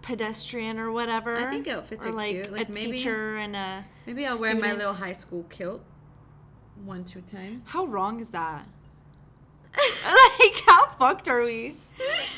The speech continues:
Speaker 1: People are fucked.
Speaker 2: It's a fetish.
Speaker 1: It is. It really is.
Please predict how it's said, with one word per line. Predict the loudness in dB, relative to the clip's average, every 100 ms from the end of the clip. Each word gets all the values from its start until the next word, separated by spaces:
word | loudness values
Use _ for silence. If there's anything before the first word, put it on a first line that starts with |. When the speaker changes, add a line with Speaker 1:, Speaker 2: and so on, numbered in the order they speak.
| -6
Speaker 1:
People | -4 2
are | 2 2
fucked. | 0 2 2 0 -6 -20 -20 -20 -20 -20 -20 -20 -20 -18
Speaker 2:
It's | -12 -8
a | -8 -8
fetish. | -8 -8 -6 -6 -6 -8 -6
Speaker 1:
It | -2
is. | 0 0 -2 -8 -8
It | -8
really | -6 -6 -4
is. | -4 -6